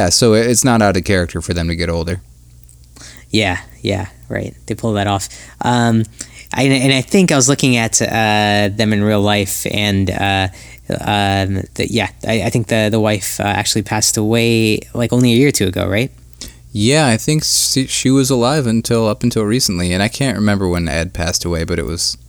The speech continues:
Speaker 1: I don't know, a decade or two or, ago or something.
Speaker 2: Okay, okay. Hmm. Yeah, you might be right then. Maybe they got a nineties movie and then a early two thousands movie.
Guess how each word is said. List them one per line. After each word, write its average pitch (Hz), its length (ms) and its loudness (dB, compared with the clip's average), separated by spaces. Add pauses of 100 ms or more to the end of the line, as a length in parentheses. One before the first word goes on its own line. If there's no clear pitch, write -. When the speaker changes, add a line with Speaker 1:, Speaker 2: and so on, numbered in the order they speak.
(160)
Speaker 1:
I 98 80 -2
don't 107 120 2
know, 92 140 2
a 82 40 -2
decade 92 360 -2
or 117 80 0
two 131 160 -2
or, 127 220 -2 (100)
ago 131 300 -2
or 135 100 0
something. 143 400 -6 (540)
Speaker 2:
Okay, - 320 -4 (380)
okay. 101 280 -8 (920)
Hmm. 139 140 0 (320)
Yeah, 160 100 2
you 147 80 4
might 170 160 0
be 170 60 2
right 160 100 2
then. 101 100 0
Maybe 104 160 0
they 107 80 2
got 107 140 2
a 104 60 2
nineties 107 400 2
movie 107 380 2
and 95 100 0
then 95 100 0
a 92 340 -2
early 104 160 0
two - 140 -4
thousands 98 440 -4
movie. 98 300 -4